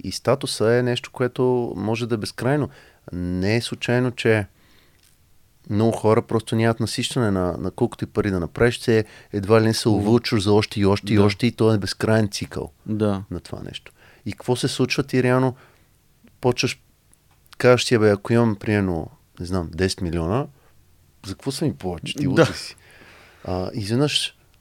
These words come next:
Speaker 1: правиш десет милиона, почваш да се обграждаш с други хора, вече почваш да се сравняваш с други
Speaker 2: Те
Speaker 1: хора.
Speaker 2: имат двайсет и пет милиона.
Speaker 1: Средата ти е друга, да, о, ти е-, той има двайсет и пет, он има сто, той прави по, по два на година.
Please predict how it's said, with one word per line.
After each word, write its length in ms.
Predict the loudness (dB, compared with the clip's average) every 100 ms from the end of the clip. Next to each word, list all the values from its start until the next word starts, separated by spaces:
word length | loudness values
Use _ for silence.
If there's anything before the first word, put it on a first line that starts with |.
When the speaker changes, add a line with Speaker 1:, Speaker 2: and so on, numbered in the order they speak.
| _ _
Speaker 1:
правиш 240 | 2 4 4
десет 260 | 0 0
милиона, 320 | -2 2 2 2
почваш 340 | 0 -2 -4
да 60 | -6
се 220 | -6 -6
обграждаш 360 | -2 -2 -2 -4
с 20 |
други 240 | -4 -4
хора, 260 | -2 0 0
вече 220 | -2 -4
почваш 260 | -4 -4 -6
да 60 |
се 100 | -6
сравняваш 600 | -6 -6 -4 0 0 0
с 120 | -4 -6
други 240 | -4 -4
Speaker 2:
Те 140 | -2
Speaker 1:
хора. 180 | 0 2
Speaker 2:
имат 120 | 2
двайсет 300 | 0 -2 -4 -2
и 20 |
пет 120 | -4 -2
милиона. 300 | -4 -2 -2
Speaker 1:
Средата 580 | 0 0 4 4 2 0
ти 100 | 0
е 40 |
друга, 280 | 2 4 6
да, 460 | 8 8 8 6 6
о, 240 | 2 0 -2 -8
ти 140 | -2 0
е-, 160 | 0
той 160 | 0 0
има 140 | 0
двайсет 260 | 2 2 2
и 20 |
пет, 200 | -2 0
он 120 | 0
има 160 | 0 -2
сто, 420 | -4 2 4 4 0 -14 -20 _ 2
той 240 | 4 4
прави 260 | 4 4 4
по, 480 | 0 0 2 0 -4 _
по 120 | -8
два 300 | -6 0 2
на 120 | 2
година. 640 | -2 -2 0 2 2 0